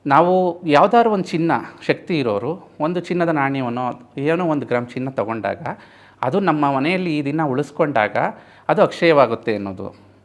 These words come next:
ಇನ್ನು ಕೊನೆಯದಾಗಿ, ಈ ಅಕ್ಷಯ ತೃತೀಯದಲ್ಲಿ "ಏನೂ ಇಲ್ಲ ಗುರುಗಳೇ ನಮ್ಮ ಹತ್ರ ತಗೊಳ್ಳಿಕ್ಕೆ" ಅಂಥೇಳಿ ಕೆಲವರು ಬಯಸ್ತಾರೆ. ಅಂಥವ್ರಿಗೂ ಕೂಡ ಉಪಾಯ ಇದೆ.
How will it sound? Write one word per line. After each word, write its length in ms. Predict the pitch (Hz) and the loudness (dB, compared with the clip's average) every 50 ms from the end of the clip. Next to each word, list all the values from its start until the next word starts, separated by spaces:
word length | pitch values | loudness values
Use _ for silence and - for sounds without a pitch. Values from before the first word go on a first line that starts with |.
| _ _ _ _ - | _ _ _ _ -6
ಇನ್ನು 300 | 143 139 143 139 139 - | -4 -2 -2 -2 -2 -2
ಕೊನೆಯದಾಗಿ, 720 | 135 131 160 185 170 165 139 120 107 101 110 135 185 202 - - _ _ _ _ _ _ _ _ _ _ _ _ _ _ _ _ _ _ _ _ _ _ _ _ _ _ _ _ | -2 -2 -2 0 2 2 2 2 0 -4 -6 -6 -6 -8 -12 -20 _ _ _ _ _ _ _ _ _ _ _ _ _ _ _ _ _ _ _ _ _ _ _ _ _ _ _ _
ಈ 240 | 139 147 156 156 151 | -2 0 2 2 2
ಅಕ್ಷಯ 420 | - 131 131 - - 185 190 196 | 2 0 -2 -2 -4 -2 -2 -2
ತೃತೀಯದಲ್ಲಿ 840 | 190 - 160 - 175 165 160 156 151 156 170 175 151 143 160 170 - - - - - - _ _ _ - | -2 -4 -6 -2 0 0 2 2 0 0 0 -2 -2 -2 -2 -4 -8 -12 -20 -20 -20 -20 _ _ _ -10
"ಏನೂ 400 | 127 110 139 165 202 226 233 240 | -6 0 2 2 4 4 4 4
ಇಲ್ಲ 220 | 233 202 190 190 185 | 4 4 4 2 4
ಗುರುಗಳೇ 360 | 170 170 160 156 160 151 147 | 4 4 2 4 2 2 0
ನಮ್ಮ 180 | 143 135 127 | 0 -2 -4
ಹತ್ರ 140 | 120 - 135 127 - - - | -4 -4 -6 -6 -6 -8 -4
ತಗೊಳ್ಳಿಕ್ಕೆ" 540 | - 123 135 131 131 131 131 - - - - - - - _ _ _ | 0 2 2 2 2 0 -4 -6 -6 -8 -8 -10 -16 -20 _ _ _
ಅಂಥೇಳಿ 320 | - 123 117 - 123 120 117 | -10 -10 -4 -2 -2 -2 -2
ಕೆಲವರು 480 | 117 - 110 113 107 98 98 98 101 | -2 -4 -2 -2 -2 -2 -2 -4 -2
ಬಯಸ್ತಾರೆ. 680 | 107 120 127 123 - - 117 107 107 117 151 175 - - - - - - - _ _ | -2 -4 -4 -4 -4 -4 -4 -2 0 -2 -2 -4 -6 -14 -20 -20 -20 -20 -20 _ _
ಅಂಥವ್ರಿಗೂ 560 | - 127 143 175 180 - 202 202 196 202 185 | -4 -2 -2 -2 2 2 2 2 2 2 -2
ಕೂಡ 220 | 175 - 170 165 180 | -2 0 0 4 4
ಉಪಾಯ 560 | 180 156 135 131 135 151 135 131 123 113 104 | 4 4 4 2 2 2 2 2 2 0 -2
ಇದೆ. 260 | 101 101 98 98 - | -4 -4 -6 -6 -8